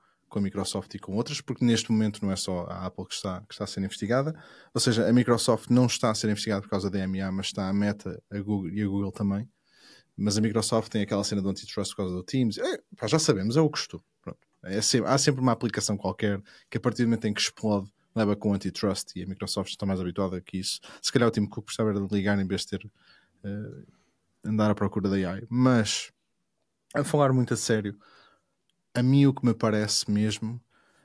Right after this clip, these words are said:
é que se calhar está na altura do contador de feijões, não é? O bean counter,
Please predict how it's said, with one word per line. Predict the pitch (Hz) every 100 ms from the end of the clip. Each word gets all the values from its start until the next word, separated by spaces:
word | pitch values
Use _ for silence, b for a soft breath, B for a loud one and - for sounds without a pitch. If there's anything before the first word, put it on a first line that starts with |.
| _
é | -
que | -
se | -
calhar | 107 101
está | - 123
na |
altura | 127 120 - 95 90 104 - _ _ _ _ _
do | 104 104
contador | 101 131 123 101 95
de | -
feijões, | 117 104 95 90 90 -
não | 87
é? |
O | 87
bean | 87 101
counter, | 98 101 90 - -